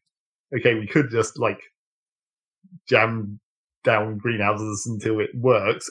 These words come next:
or I could actually just go do the maths and just <laughs> work out how many greenhouses you need to supply one boiler to make steam out for the steam engine, and then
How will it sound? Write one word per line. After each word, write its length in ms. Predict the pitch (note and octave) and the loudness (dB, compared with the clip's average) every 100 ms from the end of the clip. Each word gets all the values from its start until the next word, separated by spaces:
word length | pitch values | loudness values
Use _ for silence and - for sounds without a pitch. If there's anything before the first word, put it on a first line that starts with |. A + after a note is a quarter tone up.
| - | 6
or 320 | D3 C#3+ C#3+ | 8 6 4
I 120 | C#3 | 2
could 140 | C3+ C3 | 4 2
actually 240 | B2+ C3 | 0 0
just 160 | B2 B2 | -2 2
go 100 | B2 | 0
do 120 | A2+ | 0
the 80 | A2 | -4
maths 280 | A2 G2+ - | -4 -4 -6
and 100 | G#2 | -10
just 300 | G2 - - - _ _ | -10 -12 -14 -16 _ _
<laughs> 260 | - - | -16 4
work 180 | C#3+ C#3 | 6 8
out 140 | C3 | 6
how 100 | B2 | 4
many 140 | B2+ A#2+ | 2 2
greenhouses 460 | C3 B2+ B2 A2 G2+ | 4 4 4 2 -4
you 120 | B2 | -2
need 220 | E3+ A#2+ | 0 0
to 60 | A2+ | -2
supply 340 | - A2+ G#2+ | -2 0 2
one 280 | G#2+ A2 A2+ | 4 2 2
boiler 440 | A#2 A2 G#2 A2+ A#2+ _ _ | 2 4 2 0 -2 _ _
to 80 | - | -6
make 220 | A#2 A2 | -2 -2
steam 360 | - - A2+ A2+ | -2 -6 -6 -2
out 240 | A2+ A2+ | 0 -2
for 80 | - | -4
the 100 | A#2 | -8
steam 200 | A2 A#2 | -6 -2
engine, 300 | A2+ A#2+ C#3+ D3 | -2 0 -2 -2
and 120 | C#3 | 0
then 220 | D3 D3 | 0 -2